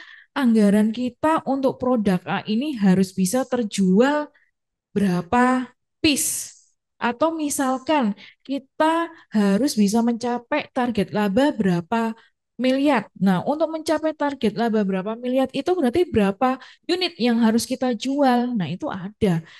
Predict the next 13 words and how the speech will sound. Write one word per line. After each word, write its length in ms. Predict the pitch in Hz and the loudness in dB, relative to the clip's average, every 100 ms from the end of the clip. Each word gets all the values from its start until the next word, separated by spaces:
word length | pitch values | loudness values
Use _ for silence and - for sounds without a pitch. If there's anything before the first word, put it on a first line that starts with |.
| - - | -10 0
di 80 | |
akuntansi 480 | 185 175 180 180 190 | 0 2 0 0 0
manajemen 560 | 180 180 175 175 170 165 | 0 0 0 0 -2 0
ya. 320 | 202 196 - - - - | 0 -2 -6 -16 -20 -10
Teman-teman 400 | 185 190 185 202 214 | -4 -2 0 0 2
ya, 80 | 185 | 2
di 160 | 190 | 0
penganggaran 640 | 208 214 214 196 185 285 285 | 0 2 6 6 4 -2 -4
juga 400 | 196 175 107 160 | -4 -4 -4 -6
ada. 320 | - 147 147 | -6 -8 -8
Sudah 320 | - 240 208 | -4 2 2
menempuh 560 | 220 240 233 262 262 262 | 2 0 0 2 2 -2
penganggaran? 640 | 254 254 240 233 285 320 | -4 -2 0 2 0 -6